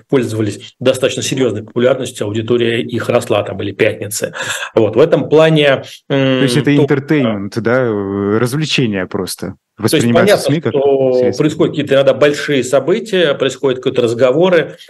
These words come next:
Speaker 1: обсуждения, но это не ежедневный процесс, и в условиях ощущения собственного такого бессилия, невозможности на это повлиять, ты там про это слышишь, что-то произносишь, а, оч-, очевидно, или подумав,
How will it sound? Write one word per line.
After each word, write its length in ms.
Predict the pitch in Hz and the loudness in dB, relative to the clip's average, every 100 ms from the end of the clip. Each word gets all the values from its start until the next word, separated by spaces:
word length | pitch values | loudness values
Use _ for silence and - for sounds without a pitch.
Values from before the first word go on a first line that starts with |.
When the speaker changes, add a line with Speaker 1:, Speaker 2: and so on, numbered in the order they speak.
| - | -8
Speaker 1:
обсуждения, 960 | - 120 - 120 113 170 175 143 123 123 - _ | -4 -2 -2 -2 0 0 2 2 2 -2 -12 _
но 120 | 156 170 | 0 0
это 120 | 160 | 0
не 200 | 165 175 | 0 0
ежедневный 480 | 135 147 151 139 131 | 0 -2 -2 0 0
процесс, 640 | 151 160 - 220 233 233 - | 0 0 0 2 0 -4 -6
и 80 | |
в 60 | 175 | -4
условиях 460 | 151 156 151 147 147 | -2 0 2 2 0
ощущения 720 | - 151 - 165 151 139 127 | -6 -6 -2 0 0 2 0
собственного 440 | 156 - - 127 | 0 -4 -4 -4
такого 320 | 131 143 135 | -2 0 0
бессилия, 600 | 131 147 139 - 160 123 | 0 -4 -4 -2 0 2
невозможности 640 | 117 123 135 131 127 - 127 | 0 2 2 2 -2 0 0
на 40 | |
это 120 | 123 - | 0 0
повлиять, 520 | 135 165 202 226 - - - - | 0 0 0 -2 -8 -18 -20 -12
ты 160 | - 202 | -4 0
там 180 | 131 117 | 0 2
про 140 | 143 | 2
это 160 | 139 147 | 2 0
слышишь, 480 | - 269 - 85 - | -2 -2 -2 -4 -4
что-то 320 | - 117 - | -4 -4 -2
произносишь, 800 | 131 139 160 240 - 165 - - | -2 0 0 0 0 -4 -4 -2
а, 280 | 135 127 127 | 0 0 0
оч-, 120 | - | -2
очевидно, 460 | 113 123 208 190 | -4 -2 -2 -2
или 180 | 127 110 | -4 -4
подумав, 520 | 110 113 160 190 - | -2 0 0 -2 -4